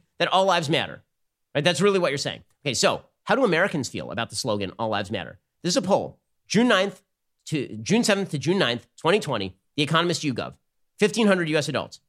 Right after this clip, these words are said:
Does the following slogan carry a positive or a negative association to you?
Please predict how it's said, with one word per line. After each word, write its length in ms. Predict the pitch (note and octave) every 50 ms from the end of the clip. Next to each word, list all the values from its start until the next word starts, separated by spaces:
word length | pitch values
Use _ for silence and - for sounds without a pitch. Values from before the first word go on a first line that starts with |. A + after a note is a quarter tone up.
| _ _ _ _ _ _ _ _ _ _ _ _ _ _ _ _ _ _
Does 200 | G#3 B3 B3 B3+
the 80 | D4+
following 420 | - - A3 A3 G#3+ G#3 F#3+ F3 D#3+
slogan 400 | - - F#3+ F3+ D3+ A2 G#2+ A2+
carry 240 | - C#3+ D3 C#3+ B2+
a 60 | B2+
positive 520 | - - G#3 A3 A3 - C#3 A#2 A2+ A#2+
or 120 | C3+ D3 D#3
a 100 | F3 F3
negative 340 | A3 C#4 D4 C4 F3+ A2
association 600 | G#2+ G2+ - A#2+ A2 - - A2+ G2+ - - G2+
to 120 | - - G2
you? 220 | E2+ - - -